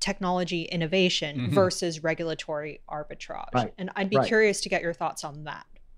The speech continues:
Speaker 3: Well, I think that's a great question. I mean, look, for most of us, the payment system works perfectly fine, right? I mean,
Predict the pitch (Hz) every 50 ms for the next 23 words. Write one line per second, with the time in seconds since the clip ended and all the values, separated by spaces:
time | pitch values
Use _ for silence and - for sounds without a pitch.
0 | - - - - - - - - 269 277 277 254 - 269 247 214 226 - - 143
1 | 117 120 147 143 135 - - - - 151 160 139 - - - 95 - - - -
2 | - - 135 143 147 147 143 120 - - - - - _ - _ _ _ - _
3 | _ _ _ - - 180 180 175 170 170 180 190 196 202 202 196 - - 123 87
4 | 85 - - - - - - - - 127 - - 190 180 151 127 120 - 123 117
5 | - - 107 104 101 104 101 98 - - - - - - - _ _ _ - -
6 | - - 202 185 - - - 90 - - - - - - - - - - - -
7 | 98 110 123 127 113 - - _ - - - 113 113 110 107 107 107 104 98